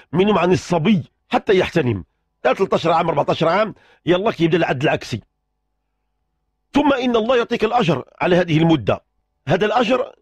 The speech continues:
كم في الدار الآخرة؟ خلود أبدي، ماشي مئة سنة، ماشي ألف سنة، ماشي مليون سنة،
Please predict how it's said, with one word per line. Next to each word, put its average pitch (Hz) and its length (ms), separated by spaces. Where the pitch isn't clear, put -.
كم 202 460
في 170 140
الدار 185 240
الآخرة؟ 175 560
خلود 208 680
أبدي، 135 360
ماشي 165 280
مئة 190 360
سنة، 143 300
ماشي 175 460
ألف 190 180
سنة، 147 360
ماشي 143 240
مليون 240 340
سنة، 175 300